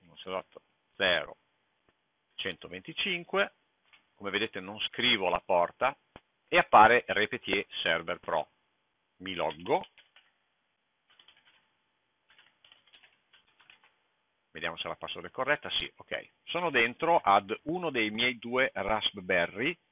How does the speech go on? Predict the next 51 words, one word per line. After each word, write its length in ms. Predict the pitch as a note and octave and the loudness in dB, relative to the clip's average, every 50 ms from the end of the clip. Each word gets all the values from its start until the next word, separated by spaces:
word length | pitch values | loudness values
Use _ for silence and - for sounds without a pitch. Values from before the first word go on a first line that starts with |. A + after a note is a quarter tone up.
| _ _ _ _ _ _ _ _ _ _ _ _ _ | _ _ _ _ _ _ _ _ _ _ _ _ _
che 100 | F2+ - | -12 -10
sono 260 | - G#2 G2+ G2 F#2 | -8 -8 -6 -8 -8
giù 140 | F2 G#2 A2 | -6 -6 -6
in 80 | G#2 | -2
laboratorio, 800 | F#2 F2 E2+ F#2 F2+ F2+ - - F#2 E2 D2+ D2+ E2+ G#2+ B2+ - _ | -2 -2 -2 -2 -4 -4 -4 -6 -6 -4 -4 -4 -4 -4 -6 -6 _
quindi 240 | - F2+ D#2 D#2 D#2 | -16 -16 -16 -16 -18
non, 180 | D2+ D2 D#2+ E2 | -18 -20 -20 -18
non 120 | F2+ F2 | -12 -8
sono 240 | - - A#2+ A2+ F#2+ | -6 -6 -4 -6 -6
fisicamente 540 | - F2 E2 E2+ - E2+ F2 F#2+ F#2+ - F2 | -8 -10 -12 -8 -10 -6 -6 -6 -8 -6 -8
in 60 | F2 | -8
laboratorio, 500 | F2 E2+ F2 F2+ - A2 G#2+ G2 E2+ D#2+ | -6 -4 -6 -6 -2 -2 -2 -2 -2 -4
ma 80 | D#2+ | -6
riesco 360 | D#2 E2 F#2 F#2+ F#2 - - F2+ | -8 -4 -4 -6 -6 -6 -10 -12
ovviamente 380 | D#2+ E2 E2+ F#2 F#2 F2 - | -12 -10 -10 -10 -10 -10 -12
ad 80 | E2+ D#2+ | -14 -14
entrarci, 600 | E2 E2+ - - F2 E2 E2 D#2+ - - - C#3 E3+ - _ _ _ _ _ _ _ _ _ _ _ _ - | -14 -16 -12 -10 -8 -8 -8 -10 -8 -8 -6 -6 -6 -8 _ _ _ _ _ _ _ _ _ _ _ _ 2
e 80 | - G3 | 4 4
a 40 | |
vedere 260 | F3 B2 A2 A#2 A2+ A2+ | 6 6 6 6 6 6
alcuni 720 | G2 - - - G2+ G#2 G2+ G2+ G2 F#2+ F#2 F2 E2+ E2 | 4 2 -6 -10 -8 -4 -2 0 0 2 2 0 0 -2
G-code 440 | E2 - F#2+ - - F2 F2 F2 - - | -4 -8 -10 -8 -6 -6 -6 -6 -8 -10
che 80 | G2 | -10
ho 40 | F#2 | -8
messo 280 | E2 D#2 - - - - | -8 -6 -8 -8 -10 -10
per 100 | F2 - | -14 -12
fare 180 | - E2+ D#2 E2+ | -8 -8 -6 -6
delle 180 | D#2+ D#2 E2+ - | -6 -8 -10 -10
prove, 320 | - - E2 D#2+ E2 D#2+ | -6 -4 -4 -4 -4 -6
dei 160 | D#2 D#2+ - | -10 -10 -14
test. 500 | - - C#2 B1+ - - _ - E2+ E2+ _ _ _ _ _ _ _ _ _ _ _ | -8 -8 -8 -6 -8 -12 _ -18 -18 -18 _ _ _ _ _ _ _ _ _ _ _
Questa 260 | - F#2+ F2 - - | -8 -8 -8 -6 -6
è 40 | E2+ | -10
la 60 | D#2+ | -8
mia 120 | E2 F2+ - | -10 -12 -12
stampante, 840 | - - D#3+ D#3+ - F#3+ F#3+ F#3+ F#3+ F#3 _ - G3 G3+ - _ _ _ _ _ _ _ _ _ _ _ _ _ _ _ _ _ _ _ _ _ _ _ _ _ _ | -6 -6 -6 -2 4 4 4 4 4 0 _ -4 -4 -4 -4 _ _ _ _ _ _ _ _ _ _ _ _ _ _ _ _ _ _ _ _ _ _ _ _ _ _
controllo 720 | _ - F#2+ F#2+ - - B2+ C#3 C#3+ D3 D3+ D#3 E3 E3+ C3 | _ -12 -12 -12 -10 -4 0 2 2 2 0 0 -2 -2 0
la 80 | E2 | 0
webcam, 520 | E2+ F2 G2 G#2+ - - - C#3+ D3+ D#3+ - | 0 2 2 2 2 2 -2 -4 -4 -4 -6
ora 160 | F#2+ F#2 F2+ | -10 -8 -8
la 80 | E2 - | -8 -8
stampante 400 | - F2+ E2 - F2 E2+ - G#2+ | -10 -10 -8 -8 -10 -10 -10 -12
è 20 | |
spenta, 320 | - - G2+ F#2+ F#2 - D#2+ | -8 -4 -4 -4 -4 -6 -16
non 140 | D#2+ E2+ | -14 -8
si 100 | - - | -8 -4
vede 160 | F#2 G2+ B2 C#3 | -4 -2 -2 -2
niente. 320 | C#3 C#3 D3+ D#3 - B2+ | 0 -2 -2 -2 -4 -10
Come 200 | - F#2+ G#2 A2 | -8 -4 -4 -4
vedete 280 | B2 A2 G#2 G2+ - G#2+ | -2 -2 -4 -4 -4 -6
l'interfaccia 880 | F2 E2+ - - F2 - - G2+ F#2+ - - - - E2 D2+ D#2 _ | -8 -8 -8 -10 -10 -2 0 0 0 2 0 -4 -4 -2 -4 -6 _